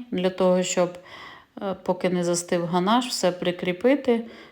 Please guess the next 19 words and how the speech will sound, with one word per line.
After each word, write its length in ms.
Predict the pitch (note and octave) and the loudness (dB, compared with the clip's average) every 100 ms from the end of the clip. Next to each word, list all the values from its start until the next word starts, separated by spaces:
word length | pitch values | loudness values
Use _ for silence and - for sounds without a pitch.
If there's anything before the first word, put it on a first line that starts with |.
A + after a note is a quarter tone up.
| _ | _
Щ-, 560 | - - - - E3+ F3 | -8 -6 -4 -2 0 0
для 240 | E3+ F3+ | 6 6
зручності 840 | E3+ F3+ B3 - A3 G#3+ - - | 6 2 0 2 0 -2 -4 -4
це 200 | G3 G3+ | 0 0
для 140 | F#3 F3+ | 2 0
того, 340 | F#3 F#3 F3 | 2 2 2
щоб 320 | E3+ - F3+ | 0 0 2
не 200 | F3+ F3 | 2 2
розтоплювати 840 | E3+ E3+ - F#3 F3+ E3+ E3+ E3 F3 | 2 0 2 2 2 0 0 2 2
окремо 500 | E3+ E3+ F3 E3 E3 | 2 2 2 2 0
шоколад 680 | - F3 F3+ F3 A3+ B3 - - - - - - _ B3 C#4 - A#4+ | -2 -4 0 4 4 2 -8 -18 -18 -20 -20 -20 _ -12 -10 -8 0
і 160 | G3+ | 2
не 680 | G#3 G3 F#3 F#3 F3+ F3 E3+ E3 | 4 4 4 4 4 4 4 0
кріпити 460 | F3 F3 G3+ G3+ | -4 2 2 4
на 120 | F3+ | 2
розтоплений 680 | E3+ E3 - F3+ F3+ E3+ E3+ | 2 2 0 0 0 0 0
шоколад. 680 | E3+ E3+ - D#3+ D3+ D3+ - | 0 -4 -2 0 2 0 -2
Можна 680 | F3+ F3+ F3 E3+ D#3+ D#3+ D#3+ | -2 -2 0 0 0 0 -2
зробити 840 | E3 E3+ E3 D#3 - D#3+ D#3 - | -2 -2 0 -2 -2 -6 -4 -6